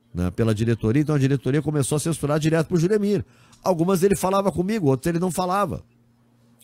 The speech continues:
né? Os produtores eram orientados a, a, a distribuir, a, a pauta tinha que ser mandada antes pro diretor da rádio, pra ver se ele aprovava ou não a, a presença de cada um.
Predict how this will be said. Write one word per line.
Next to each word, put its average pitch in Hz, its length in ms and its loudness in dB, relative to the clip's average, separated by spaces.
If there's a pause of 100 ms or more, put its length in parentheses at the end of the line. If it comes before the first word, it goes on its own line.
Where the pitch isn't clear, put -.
(260)
né? 90 220 -2 (1160)
Os 107 120 -10
produtores 180 580 2
eram 160 180 2
orientados 143 760 0
a, 95 260 -2 (100)
a, 98 600 -6
a 76 40 -8
distribuir, 123 720 0
a, 98 40 0
a 104 180 -4
pauta 165 400 0
tinha 123 200 -2
que - 120 -14
ser 131 120 -2
mandada 123 420 0
antes 135 200 0
pro 127 140 -2
diretor 117 460 -2
da 110 100 -2
rádio, 113 420 -6 (460)
pra 101 140 -2
ver 110 120 0
se 123 120 -4
ele 120 80 2
aprovava 117 520 0
ou 110 40 0
não 113 220 0
a, 110 60 -2
a 95 200 -6
presença 101 440 -2
de - 100 -10
cada 101 260 0
um. 127 160 -2